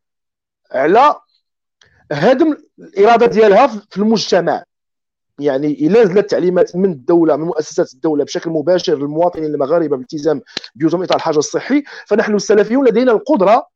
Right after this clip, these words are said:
ولدينا السيطره على المجتمع بشكل اكبر من الشكل اللي كاين عند الدوله، حيت اننا نقدروا نكسروا التعليمات ديال الدوله انها ما تطبقش، ونخرجوا لكم الناس للزنقه والحجر الصحي نخربوه. اطار شي سياسه شد الحبل.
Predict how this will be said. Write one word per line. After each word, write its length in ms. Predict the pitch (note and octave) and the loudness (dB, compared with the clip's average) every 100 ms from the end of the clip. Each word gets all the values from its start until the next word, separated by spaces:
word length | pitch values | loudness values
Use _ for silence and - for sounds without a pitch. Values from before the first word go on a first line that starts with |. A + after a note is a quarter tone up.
| _ _ _ _ _ | _ _ _ _ _
ولدينا 380 | D#3 A#3+ A3+ A#3 | 0 4 4 2
السيطره 360 | A3+ A#3+ A3+ | 2 0 2
على 140 | D#3+ F#3 | 2 2
المجتمع 460 | G3 F#3 F#3+ D#3+ | 0 0 -2 -2
بشكل 440 | D3 - F#3+ D#3 - _ _ _ _ _ | -2 -2 -2 -4 -10 _ _ _ _ _
اكبر 300 | G#3+ G#3+ E4 | -4 0 2
من 80 | D4+ | 2
الشكل 260 | B3 - - | 0 -2 0
اللي 120 | G3+ | 0
كاين 140 | F#3+ | -2
عند 180 | C#3+ D3 | -2 -6
الدوله، 480 | A2+ G2 C#3+ G#3 D4+ _ _ - - | -8 -2 2 2 0 _ _ -6 -6
حيت 140 | A3+ | -2
اننا 160 | G#3 A#3+ | -2 -2
نقدروا 260 | F#3 A#3 | 0 -2
نكسروا 280 | - - A#3+ | -4 -4 -4
التعليمات 440 | - D#3 F#3 F#3 | 0 2 2 -2
ديال 140 | C#3+ E3+ | -2 -2
الدوله 280 | C#3 A3 F#3+ | 0 0 0
انها 200 | E3+ E3 | -4 -4
ما 100 | D#3+ | -4
تطبقش، 320 | C#3 F3+ A3+ | -6 -6 -4
ونخرجوا 280 | G3+ G3 G3 | -4 -4 -4
لكم 160 | F#3+ | -6
الناس 260 | F3 F#3 E3 | -2 -2 -4
للزنقه 460 | C3 F3 G#3 C4+ - _ | -6 -4 0 -2 -4 _
والحجر 280 | D#3+ G3 F#3 | -4 -2 -2
الصحي 480 | F#3 F#3 - B3+ - _ _ _ _ _ _ - | -4 -8 -4 -6 -6 _ _ _ _ _ _ -6
نخربوه. 440 | - A#2+ F2 - _ _ _ _ _ _ _ - | -4 -4 -8 -16 _ _ _ _ _ _ _ -4
اطار 280 | E3 G#3 A3 | 0 2 2
شي 340 | G3 F#3+ D#3+ - _ _ | 2 -2 -2 -10 _ _
سياسه 340 | - F#3+ F#3 | -2 0 2
شد 200 | F#3+ D#3+ C3+ | -2 -4 -6
الحبل. 280 | - F#2 | -10 -14